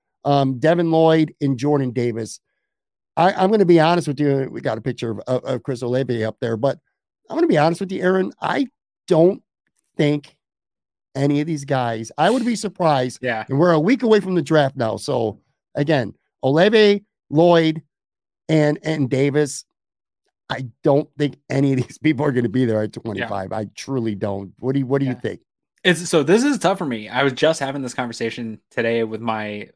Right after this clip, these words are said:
Speaker 2: brother, who's a Bears fan. He covers the Bears. And so they're not until round two. And so we were talking about this sort of end of the first round discussion. And almost every single time I've done a mock draft, though, Pat, I get that same response. "No way that guy's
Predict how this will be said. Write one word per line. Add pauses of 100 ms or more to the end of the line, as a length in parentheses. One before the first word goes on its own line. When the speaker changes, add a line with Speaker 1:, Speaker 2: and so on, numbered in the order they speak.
(120)
Speaker 2:
brother,
who's
a
Bears
fan.
He
covers
the
Bears.
And
so
they're
not
until
round
two. (100)
And
so
we
were
talking
about
this (100)
sort
of
end
of
the
first
round (1040)
discussion.
And
almost (100)
every
single
time
I've
done
a
mock
draft,
though,
Pat,
I
get
that
same
response.
"No
way
that
guy's